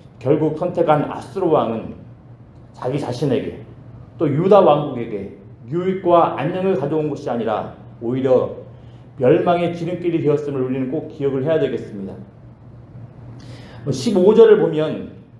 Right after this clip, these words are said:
처녀가 잉태하여 낳은 아들이 악을 버리며 선을 택할 줄 알 때가 되면 엉긴 적과, 자, 꿀을 먹을 것이라고 합니다.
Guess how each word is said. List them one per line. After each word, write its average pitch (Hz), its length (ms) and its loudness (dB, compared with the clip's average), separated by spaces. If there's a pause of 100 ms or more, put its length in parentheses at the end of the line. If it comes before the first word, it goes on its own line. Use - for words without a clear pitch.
(320)
처녀가 240 540 4
잉태하여 165 1120 2 (180)
낳은 143 360 0
아들이 139 800 -4 (220)
악을 170 300 4
버리며 170 600 0
선을 196 280 -2
택할 196 320 -2
줄 - 380 -4
알 139 280 0
때가 170 240 2
되면 117 480 -4 (420)
엉긴 170 480 -4
적과, 139 680 0 (680)
자, - 80 -12
꿀을 226 580 4
먹을 196 260 -2
것이라고 151 460 -2
합니다. 101 280 -8